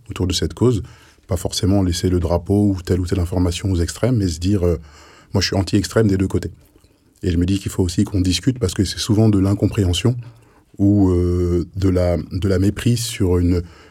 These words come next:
une information, une culture ou forcément une personnalité. Donc, euh, l'ouverture d'esprit, on fait tomber les barrières, on discute, on collabore et on échange. Et c'est par l'échange aussi qu'on apprendra à se connaître.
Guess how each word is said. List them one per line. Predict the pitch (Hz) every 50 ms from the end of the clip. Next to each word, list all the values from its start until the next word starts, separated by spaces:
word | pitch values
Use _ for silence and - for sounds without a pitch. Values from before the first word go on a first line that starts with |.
| _ _
une | - 104 95
information, | 95 87 - 95 87 90 87 - 95 92 98 101 104 104
une | 95 87
culture | 85 - 98 85 85 - - 107 101 104 98
ou | 90
forcément | 87 - - - - - 90 90 92 95
une | 95 92
personnalité. | 87 - 87 - - 95 90 85 85 85 - 87 - - - _ _ _ _ _ 104
Donc, | 95 87 80 76 -
euh, | 90 82 78 78 80 73
l'ouverture | 71 101 110 104 104 95 - - 107 92
d'esprit, | 95 87 - - - 104 101 123 -
on | 90
fait | 85 - 110 90
tomber | - 98 90 95
les | 92 87
barrières, | 82 85 85 85 87 95 98
on | 95 87
discute, | 82 80 76 - - - 101 98 - - - - - _ -
on | 110 98
collabore | - 101 92 90 87 92 92 87
et | 87
on | 87 82
échange. | 80 - - 101 107 104 92 - - - _ _ -
Et | 107
c'est | - -
par | 104 110 98
l'échange | 104 92 85 - 120 110 90
aussi | 85 - - 113
qu'on | 107 - 95
apprendra | 92 87 - - 90 85 90
à | 92
se | 90 -
connaître. | - 85 78 67 -